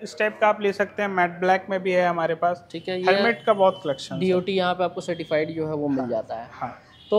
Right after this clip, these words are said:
Speaker 2: overall में मतलब एक हेलमेट आप लोग फ्री में प्रोवाइड कर देते हैं, बाकी अगर कोई अगर चाहता है तो फुल फेस या फिर हाफ फेस अलग से ले
Speaker 1: हाँ,
Speaker 2: सकता
Speaker 1: हाँ,
Speaker 2: है।
Speaker 1: वो अपने suitable
Speaker 2: और अगर कोई अगर उस हेलमेट को अगर बदल कर अगर इस टाइप का लेना चाहता है तो?
Speaker 1: नहीं, नहीं, वो not for sale रहता है।
Speaker 2: अच्छा, वो
Speaker 1: वो
Speaker 2: not for
Speaker 1: गाड़ी के
Speaker 2: sale।
Speaker 1: साथ free of cost आती है।
Speaker 2: अच्छा, मतलब वो free of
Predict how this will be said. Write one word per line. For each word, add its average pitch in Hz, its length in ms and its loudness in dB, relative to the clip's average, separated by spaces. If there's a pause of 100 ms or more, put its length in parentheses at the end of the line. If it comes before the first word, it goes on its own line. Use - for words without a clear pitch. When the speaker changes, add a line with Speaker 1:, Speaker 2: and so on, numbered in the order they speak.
Speaker 2:
overall 247 380 4
में 262 100 0
मतलब 254 400 -4
एक 247 200 -4
हेलमेट 247 280 2
आप 240 100 4
लोग 240 120 0
फ्री 247 160 -4
में 247 140 -2
प्रोवाइड 233 340 2
कर 233 140 0
देते 240 200 0
हैं, 269 80 2
बाकी 214 240 0
अगर 220 180 2
कोई 226 180 0
अगर 226 120 2
चाहता 208 320 0
है 240 80 4
तो 240 80 -4
फुल 226 200 2
फेस 226 240 0
या 220 80 2
फिर 214 160 -2
हाफ 202 160 2
फेस 226 180 -2
अलग 196 160 0
से 208 120 -2
ले 175 120 4
Speaker 1:
हाँ, 226 100 10
Speaker 2:
सकता 190 160 4
Speaker 1:
हाँ, 180 100 4
Speaker 2:
है। 170 60 2
Speaker 1:
वो 196 80 2
अपने 226 220 0
suitable 208 260 -2
Speaker 2:
और 208 120 4
अगर 240 200 4
कोई 247 200 6
अगर 247 220 2
उस 247 160 2
हेलमेट 240 300 0
को 247 80 4
अगर 240 180 0
बदल 214 320 0
कर 220 120 -2
अगर 214 200 -2
इस 208 120 -8
टाइप 208 180 -4
का 220 60 2
लेना 208 200 0
चाहता 202 280 -4
है 196 60 -2
तो? 202 100 -10
Speaker 1:
नहीं, 233 240 0
नहीं, 208 120 -4
वो 214 140 0
not 226 280 -2
for 247 140 2
sale 208 260 -2
रहता 139 300 -4
है। 139 180 -10
Speaker 2:
अच्छा, 156 180 -6
वो 165 60 -2
Speaker 1:
वो 180 60 0
Speaker 2:
not 185 100 0
for 180 100 6
Speaker 1:
गाड़ी 220 220 6
के 254 80 0
Speaker 2:
sale। 240 140 4
Speaker 1:
साथ 233 140 -8
free 220 100 2
of 214 160 -4
cost 190 200 0
आती 147 220 -4
है। 127 100 -12
Speaker 2:
अच्छा, 139 240 -16
मतलब 180 280 -4
वो 196 180 -4
free 208 100 0
of 202 120 2